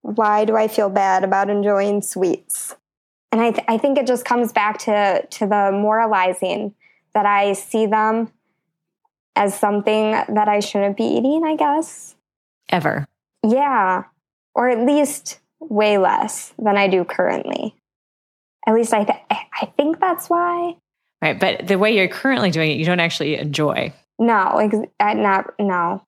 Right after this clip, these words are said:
Speaker 2: So that's conflicting with that value too. Like, when you, when you have a, one of those what the hell effects on Oreos.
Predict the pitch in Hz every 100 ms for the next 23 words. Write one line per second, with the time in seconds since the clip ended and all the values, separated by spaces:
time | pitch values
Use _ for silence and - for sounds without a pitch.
0 | - 208 202 196 - 196 - 202 190 165
1 | 160 151 107 143 139 131 - - 165 -
2 | - 180 180 190 185 - 196 190 220 233
3 | 220 190 170 151 151 - 160 156 151 156
4 | 156 156 147 147 151 143 - _ - 170
5 | 160 156 143 151 135 - - - -